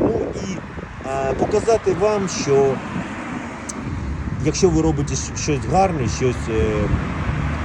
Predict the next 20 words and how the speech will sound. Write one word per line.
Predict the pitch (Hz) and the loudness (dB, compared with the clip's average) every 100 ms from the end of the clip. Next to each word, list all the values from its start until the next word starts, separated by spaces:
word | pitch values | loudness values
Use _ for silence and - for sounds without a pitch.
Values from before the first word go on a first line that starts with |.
| - - - - 151 | -2 0 0 2 4
не | |
заважаючи | 185 185 175 165 170 151 113 98 117 147 123 | 4 4 4 2 2 2 0 -2 0 2 2
іншим | - 123 139 | 2 2 2
людям, | 202 156 - - - - | 4 4 2 0 -2 0
то | 180 | 0
не | 208 | 2
треба | 240 190 135 | 4 4 2
соромитися. | 110 98 - - - - - - - | 0 0 0 0 -2 -4 -4 -4 0
Будьте | 214 220 - | 4 4 4
собою, | - 254 247 247 226 214 - - - | 2 2 2 2 0 -2 -2 -4 -2
йдіть, | - - 175 143 - - - - | 0 2 0 -2 -8 -12 -10 -6
йдіть | 160 139 | -4 -2
до | 120 | -4
своєї | 117 123 117 | -2 -2 -2
пере-, | 156 185 | -2 -2
е, | 175 170 165 160 160 156 151 151 147 143 139 | -2 -2 0 0 0 2 2 0 0 0 0
перемоги | 175 190 214 220 175 170 - 185 | 2 2 4 2 2 0 -2 -2
і | 190 185 - - - | -2 -2 -6 -8 -4
насолоджуйтесь, | 185 - 208 214 170 165 147 151 - - - - - - - 110 | -2 2 6 6 4 -2 0 -2 -4 -6 -2 -2 -2 -6 -4 -2
е, | 98 - | 2 2